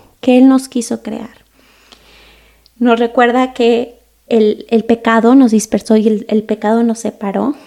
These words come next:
pero que Jesús nos invita a volver como familia, como iglesia, y que por medio de Él,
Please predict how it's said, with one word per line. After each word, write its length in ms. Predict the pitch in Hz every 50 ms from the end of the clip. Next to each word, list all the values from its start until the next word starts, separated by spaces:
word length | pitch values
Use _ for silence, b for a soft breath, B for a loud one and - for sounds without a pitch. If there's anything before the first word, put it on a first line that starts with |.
| b b b b b b b b b
pero 300 | - 262 262 240 233 233
que 120 | - 240
Jesús 440 | 220 - 226 214 - 254 254 254 247
nos 180 | 277 269 269 -
invita 380 | 226 208 196 - - - 220
a 160 | - - 214 220
volver 580 | 202 208 202 214 214 214 226 220 240 294 - - b b b b b b b b b
como 260 | - 247 254 247 269
familia, 720 | 269 - 330 339 339 330 294 247 226 220 214 214 202 - _ -
como 220 | - - 233 233 262
iglesia, 720 | 285 294 269 277 233 214 202 - - - 208 196 208 - b b b b b b b b b b b b _
y 120 | - 262 247
que 160 | - - 254
por 260 | 254 - 254 254 247
medio 380 | 262 269 294 330 339 359 392 370
de 400 | - 285 240 220 226 262 285 247
Él, 260 | 214 233 247 285 -